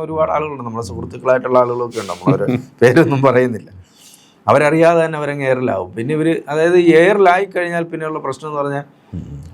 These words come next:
Speaker 1: ഈ എയറിലായതിൻ്റെ സ്വാധീനം ഇവർക്ക് എപ്പോഴും ഉണ്ടായിരിക്കും.
Speaker 2: ഉം.
Speaker 1: അപ്പൊ പിന്നെ ഇവര് ചെയ്യുന്നതും പറയുന്നതും, അപ്പൊ ഈ ആളുകൾ നോക്കിയിരിക്കുമ്പം ഇവര് പിന്നെ പറയുന്നതും ചെയ്യുന്നതും എല്ലാം എയറിലാകാൻ വേണ്ടിയായിരിക്കും.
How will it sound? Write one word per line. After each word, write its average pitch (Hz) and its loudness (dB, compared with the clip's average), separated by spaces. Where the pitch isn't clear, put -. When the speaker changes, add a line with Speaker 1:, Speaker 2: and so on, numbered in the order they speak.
Speaker 1:
ഈ 175 6
എയറിലായതിൻ്റെ 180 0
സ്വാധീനം 151 -2
ഇവർക്ക് 127 -2
എപ്പോഴും 107 -6
ഉണ്ടായിരിക്കും. 76 -12
Speaker 2:
ഉം. 87 -6
Speaker 1:
അപ്പൊ 151 4
പിന്നെ 196 4
ഇവര് 190 6
ചെയ്യുന്നതും 180 -2
പറയുന്നതും, 160 0
അപ്പൊ 175 -2
ഈ 180 -2
ആളുകൾ 190 2
നോക്കിയിരിക്കുമ്പം 175 -2
ഇവര് 185 6
പിന്നെ 196 4
പറയുന്നതും 175 2
ചെയ്യുന്നതും 165 2
എല്ലാം 151 0
എയറിലാകാൻ 165 4
വേണ്ടിയായിരിക്കും. 107 -8